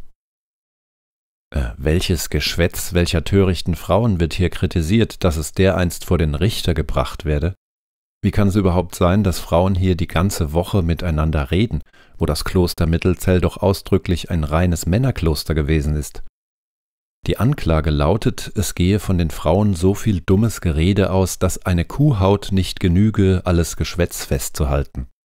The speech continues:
Handelt es sich dabei noch um die heidnische Naturreligion der heiligen drei Frauen?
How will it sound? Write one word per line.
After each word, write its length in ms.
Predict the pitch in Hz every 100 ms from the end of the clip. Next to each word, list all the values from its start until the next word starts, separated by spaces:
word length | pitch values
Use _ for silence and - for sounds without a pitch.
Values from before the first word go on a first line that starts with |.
| _ _ _ _ _ -
Handelt 320 | 80 80 101 127
es 140 | 101
sich 240 | 110 -
dabei 260 | 92 80 98
noch 240 | 98 104
um 160 | - 90
die 160 | 78 71
heidnische 480 | 82 - 123 -
Naturreligion 920 | 107 87 - 107 104 113 110 110 117 107
der 120 | 82
heiligen 380 | 87 85 87 82
drei 180 | 78
Frauen? 460 | 78 - 76 98